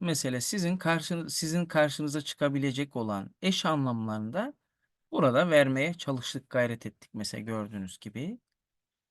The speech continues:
Ve kitabımızda her başlıktan sonra bir tane modern metin ekledik değerli arkadaşlar. Bu arada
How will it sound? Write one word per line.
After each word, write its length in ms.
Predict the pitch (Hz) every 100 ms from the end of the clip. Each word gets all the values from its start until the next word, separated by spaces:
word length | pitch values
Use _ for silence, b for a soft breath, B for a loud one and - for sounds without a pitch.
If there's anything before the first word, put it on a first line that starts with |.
| -
Ve 360 | 175 190 185 - _
kitabımızda 880 | - 226 214 220 220 196 220 220 214
her 580 | 156 220 240 247 226
başlıktan 760 | 175 180 - - 185 - 190 202
sonra 720 | 185 - 180 180 151 123 110 107
bir 500 | 123 139 202 226 202
tane 680 | - 151 135 147 202 240 _ _
modern 500 | 139 139 147 156 165
metin 380 | 151 135 - 135
ekledik 460 | 113 - 110 104
değerli 260 | 113 110 107
arkadaşlar. 640 | 104 101 113 107 202 202
Bu 100 | 151
arada 500 | 147 143 139 147 151